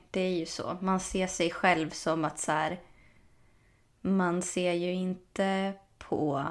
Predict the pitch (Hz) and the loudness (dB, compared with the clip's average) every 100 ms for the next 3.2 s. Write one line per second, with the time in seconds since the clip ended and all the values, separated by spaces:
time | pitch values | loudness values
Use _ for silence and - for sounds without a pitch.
0 | 170 202 - 190 170 - 170 165 170 160 | -6 -8 -2 2 2 0 -4 -2 -2 -2
1 | 160 - 151 - 160 - - 180 - - | -4 -8 -6 -4 -4 -6 -4 -4 -4 -2
2 | 165 175 180 - - - - - - 82 | 0 2 2 2 0 -2 -6 -4 -2 -2
3 | 85 | -2